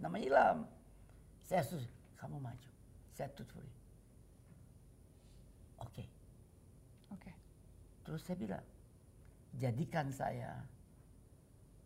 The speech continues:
Speaker 1: suamimu yang kamu idam-idamkan. Dan berikan saya kesempatan,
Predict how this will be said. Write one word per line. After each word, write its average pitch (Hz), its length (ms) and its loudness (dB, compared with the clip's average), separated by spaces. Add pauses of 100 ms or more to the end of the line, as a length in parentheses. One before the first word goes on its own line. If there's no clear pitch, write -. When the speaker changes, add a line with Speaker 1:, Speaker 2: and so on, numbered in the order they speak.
(760)
Speaker 1:
suamimu 135 800 2
yang 123 240 -2
kamu - 320 -6
idam-idamkan. - 600 -8 (1400)
Dan 131 240 2
berikan 131 480 2
saya 120 400 -4 (320)
kesempatan, 117 580 -4